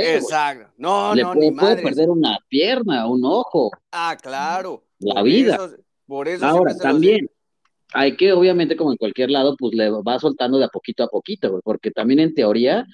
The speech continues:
Speaker 1: ok, puedes perder, no sé, una cuenta de mil pesos, pero si pierdes una cuenta de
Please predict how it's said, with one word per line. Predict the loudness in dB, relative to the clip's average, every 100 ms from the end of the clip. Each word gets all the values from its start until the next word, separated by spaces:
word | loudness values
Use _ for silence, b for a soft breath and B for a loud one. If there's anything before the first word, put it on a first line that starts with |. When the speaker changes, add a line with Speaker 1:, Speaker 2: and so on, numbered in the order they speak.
| b _
Speaker 1:
ok, | -4 0 2 2
puedes | 2 0 0
perder, | -2 0 0 0
no | -2
sé, | -2 -2 -2
una | -4 -4
cuenta | -4 -4 -2 -2
de | 0 0
mil | 0 0 0
pesos, | 0 0 -4 -8 _
pero | -8 -8
si | -8 -10
pierdes | -4 0 0 0 0
una | 0 2
cuenta | 0 0 -2
de | -4 -8